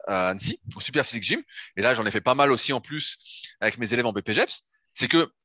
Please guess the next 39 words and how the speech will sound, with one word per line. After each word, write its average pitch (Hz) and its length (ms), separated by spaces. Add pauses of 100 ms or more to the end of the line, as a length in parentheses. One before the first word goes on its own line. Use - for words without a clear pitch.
la 120 120
majorité 202 440
des 143 140
gens 185 280 (340)
a 160 240 (640)
les 131 140
muscles 190 320
rotateurs 143 360
externes 131 300
de 117 80
l'épaule 175 360 (540)
qui 170 120
sont 196 220
vraiment 151 380
hyper, 269 440
hyper 175 440
faibles, 247 280 (240)
qui 147 80
se - 60
laissent - 140
pas 269 180
du 220 120
tout 208 160
étirer. 156 300
Donc, 196 140
c'est 127 140
le 120 120 (800)
deux, 214 540
le - 140
premier 240 240
exercice, 202 580
euh, 113 320
non, 117 100
le 113 120
deuxième 214 240
exercice 185 320
sur 156 100
la 135 80
vidéo 120 340